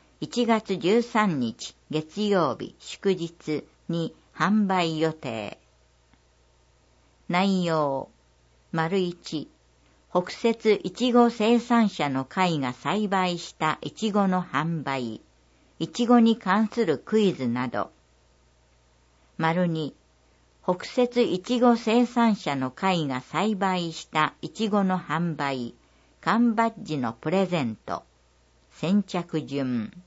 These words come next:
水道管防寒対策、再度ご確認を。問い合わせ、大阪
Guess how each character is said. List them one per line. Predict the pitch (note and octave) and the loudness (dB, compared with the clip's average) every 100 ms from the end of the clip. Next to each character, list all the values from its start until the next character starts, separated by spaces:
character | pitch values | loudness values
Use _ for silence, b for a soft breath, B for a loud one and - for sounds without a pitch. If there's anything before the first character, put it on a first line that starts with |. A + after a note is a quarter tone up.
| _ _ _ _ _ _ _ _ _ _ _ _ _ _ _ _ _ _ _ _ _ _ _ | _ _ _ _ _ _ _ _ _ _ _ _ _ _ _ _ _ _ _ _ _ _ _
水 | - G3+ A3+ A3+ | -6 0 2 4
道 | G#3+ G#3 G3 | 4 4 2
管 | - F3 F3 C#3+ | 0 0 2 2
防 | E3 G#3 | 2 0
寒 | - F#3+ F#3 | 0 0 0
対 | F3+ F3 C#3+ | 0 -2 -4
策、 | - - - - _ _ - | -6 -14 -16 -20 _ _ -8
再 | - A#3+ A3 | 2 2 2
度 | D#3+ B2 - | 2 0 0
ご | - C#3 | -6 -4
確 | G3 G3 - | 0 0 0
認 | E3 D#3 C#3 B2+ | 0 2 4 2
を。 | A#2+ A#2 _ _ _ _ _ _ _ _ _ _ _ _ _ _ _ - | 0 -6 _ _ _ _ _ _ _ _ _ _ _ _ _ _ _ 0
問 | F#3 A3+ | 4 4
い | G#3 | 4
合 | F#3 | 2
わ | F3+ | 0
せ、 | E3+ - C#3+ - _ _ _ b b b b | -2 -2 -4 -4 _ _ _ b b b b
大 | F3+ | 4
阪 | A3+ - G3 F#3+ | 4 2 0 -2